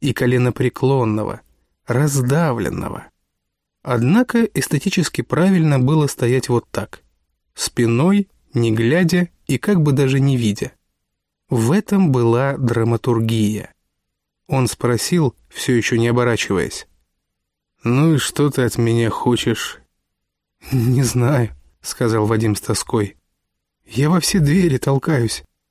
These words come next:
У меня выхода нет». «А все-таки, чем я тебе могу помочь,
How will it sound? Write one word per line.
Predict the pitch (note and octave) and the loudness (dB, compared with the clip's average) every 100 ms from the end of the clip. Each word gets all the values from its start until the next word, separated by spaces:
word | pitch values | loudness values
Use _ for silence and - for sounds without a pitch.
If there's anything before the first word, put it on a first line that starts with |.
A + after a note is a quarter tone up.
| _ | _
У | - | -2
меня | C3 C3+ F#3 | 2 2 2
выхода | D3 E3+ - C#3 B2 | 4 2 2 2 2
нет». | B2 G#2 - _ _ _ _ _ _ _ - | 2 0 -6 _ _ _ _ _ _ _ -4
«А | C#3+ | -2
все-таки, | D#3 - A3 F3 G2+ - D#2 - _ _ _ | -2 0 0 0 -2 -6 -10 -12 _ _ _
чем | - - G#3+ G#3 | -10 -2 2 4
я | C#3 D#3+ D#3+ | 4 4 2
тебе | - A#2+ C#3 D#3+ | 0 -2 2 2
могу | A#2 A2+ C#3 | 2 0 -2
помочь, | B2+ A2+ A#2 D#3 C#3 F#2+ - | -2 0 2 2 2 -2 -6